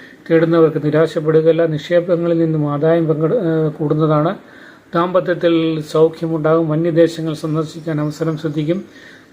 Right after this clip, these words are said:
മാനസിക ഉല്ലാ-, ഉല്ലാസത്തിന് സാഹചര്യം അനുകൂലമാകുന്നതാണ്.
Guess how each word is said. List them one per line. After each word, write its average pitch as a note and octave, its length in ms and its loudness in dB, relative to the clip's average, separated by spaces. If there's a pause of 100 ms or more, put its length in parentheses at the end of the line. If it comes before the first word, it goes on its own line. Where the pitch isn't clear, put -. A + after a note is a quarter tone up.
മാനസിക G3 460 -2
ഉല്ലാ-, F#3 380 2
ഉല്ലാസത്തിന് E3 1040 -2 (120)
സാഹചര്യം D#3+ 500 0
അനുകൂലമാകുന്നതാണ്. D#3 960 -2